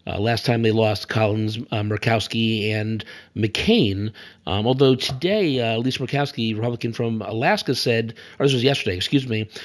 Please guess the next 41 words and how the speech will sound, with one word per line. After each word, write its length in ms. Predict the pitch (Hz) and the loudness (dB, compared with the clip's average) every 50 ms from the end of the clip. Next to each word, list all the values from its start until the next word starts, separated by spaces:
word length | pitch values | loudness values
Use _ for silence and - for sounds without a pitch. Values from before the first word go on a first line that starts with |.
| - - - | -16 -12 -4
uh, 60 | - | -2
that 80 | 127 135 | 0 0
she 160 | - - - | 2 0 2
supports, 640 | 143 151 156 165 - - 208 226 226 196 - - - - - - - _ | 2 2 0 0 0 0 0 0 0 0 -4 -6 -6 -8 -14 -20 -10 _
uh, 140 | - 98 107 | 0 2 2
the 120 | 113 123 | 2 0
part 260 | - - 135 139 139 131 | 0 0 0 2 2 2
of 100 | 123 117 | 2 0
the 80 | 120 | -2
tax 320 | 104 - 123 117 120 - - | -2 0 0 0 0 -2 -2
bill 220 | - - 127 123 | -2 0 2 2
that 100 | 120 117 | 2 0
would 140 | 117 120 113 | 0 -2 -4
repeal 400 | 117 110 - - - 135 127 123 | -6 -6 -6 0 0 2 2 2
the 180 | 113 113 113 | 0 0 -2
A 40 | 120 | -2
C 200 | - - 127 120 | -2 0 0 0
A's 100 | 120 113 107 | 0 0 -2
individual 440 | 120 123 117 123 123 127 139 139 | -2 0 0 0 2 2 2 2
mandate. 560 | 139 139 147 156 175 165 123 101 92 85 - - - - - - - - _ | 4 4 4 2 2 2 0 0 -2 -4 -8 -12 -18 -20 -18 -20 -20 -14 _
Uh, 260 | - 80 95 104 110 | -2 0 0 0 0
so 500 | 101 - - 127 120 113 113 110 110 110 | 0 0 2 2 4 4 4 2 2 0
if 280 | 107 113 127 127 110 127 113 90 | -2 -2 -2 -4 -4 -8 -8 -6
that 240 | 107 117 120 131 113 | -4 -2 0 -2 -2
means 320 | 127 135 139 139 131 117 | -2 0 0 0 0 -2
it's 140 | 113 104 - | -4 -4 -4
not 100 | 123 117 | -6 -4
gonna 160 | - 127 127 | -2 -2 0
hold 160 | 117 135 135 | 2 2 2
her 100 | 135 135 | 2 2
back, 420 | 120 113 151 185 180 165 - - - - - - - - _ - | 2 2 2 2 0 -2 -4 -6 -12 -16 -18 -18 -20 -16 _ -6
uh, 180 | - 92 95 98 | -4 -4 -2 0
that 200 | 95 98 135 127 | 0 0 0 0
may 160 | 135 139 135 | 0 0 0
be 180 | 123 135 151 | 0 2 2
enough. 480 | 160 156 151 147 165 202 196 - - - - | 2 2 2 2 2 0 0 -2 -8 -16 -14
Uh, 340 | 165 - 156 190 175 170 180 | -12 -10 -8 -6 -2 -2 0
there 160 | 170 170 165 156 | 2 2 4 4
are 80 | 156 | 4
other 200 | 156 175 170 180 | 4 2 2 2
Republicans 720 | 156 143 127 139 131 127 127 117 131 127 120 123 120 120 - | 2 2 2 2 2 2 0 2 2 2 2 2 -2 -4 -4